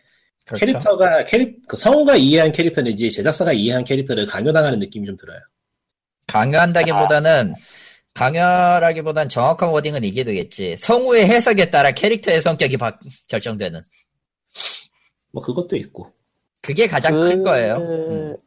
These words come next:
Speaker 3: 그, 그것도 좀 있는 것 같네요. 그, 그... 말 없는 주인공이 이제 후속작에서 말이 생겼을 때 느낌이 확 달라지는 그런 느낌?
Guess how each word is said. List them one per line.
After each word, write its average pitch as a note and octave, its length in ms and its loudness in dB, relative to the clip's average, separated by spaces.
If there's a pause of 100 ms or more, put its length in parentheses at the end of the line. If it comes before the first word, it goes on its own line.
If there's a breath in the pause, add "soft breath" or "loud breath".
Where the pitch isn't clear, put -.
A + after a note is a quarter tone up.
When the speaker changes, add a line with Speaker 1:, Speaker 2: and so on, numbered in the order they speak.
(220)
Speaker 3:
그, - 180 -6
그것도 F#3+ 400 -2
좀 D#3+ 180 -4
있는 A2+ 240 -4
것 A2+ 140 -2
같네요. - 480 -2
그, - 320 -2 (800)
그... - 180 -2 (500)
말 A2+ 200 4
없는 G#3+ 320 4
주인공이 B2 840 2
이제 D2+ 440 2
후속작에서 C3+ 580 -2
말이 G2+ 260 2
생겼을 A#2 420 -2
때 G2 580 2
느낌이 G2+ 320 -4
확 A#2+ 180 -8
달라지는 D#2+ 520 -8
그런 - 280 -10
느낌? - 260 -12